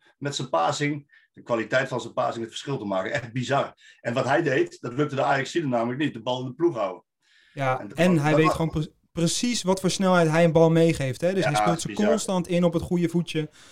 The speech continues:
Speaker 2: Eh, de perfecte snelheid. Ook al zit er een stuit in, hij doet alles zo bewust. Elke bal is heel erg bewust.
Speaker 1: Ja, dat is kwaliteit. En dat zag je bij Ajax niet. Terwijl Ajax juist in wedstrijden hier in de Eredivisie... dat brengt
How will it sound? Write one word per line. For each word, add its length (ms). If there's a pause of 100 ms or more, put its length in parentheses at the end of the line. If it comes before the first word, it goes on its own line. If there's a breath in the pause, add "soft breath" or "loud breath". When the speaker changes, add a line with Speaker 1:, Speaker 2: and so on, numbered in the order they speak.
(120 loud breath)
Speaker 2:
Eh, 220
de 80
perfecte 380
snelheid. 560
Ook 120
al 60
zit 180
er 60
een 100
stuit 380
in, 80
hij 100
doet 200
alles 360
zo 200
bewust. 400
Elke 320
bal 220
is 80
heel 260
erg 120
bewust. 280
Speaker 1:
Ja, 320
dat 140
is 80
kwaliteit. 540
En 80
dat 140
zag 160
je 60
bij 120
Ajax 320
niet. 400
Terwijl 220
Ajax 320
juist 560
in 160
wedstrijden 400
hier 100
in 80
de 80
Eredivisie... 600
dat 180
brengt 440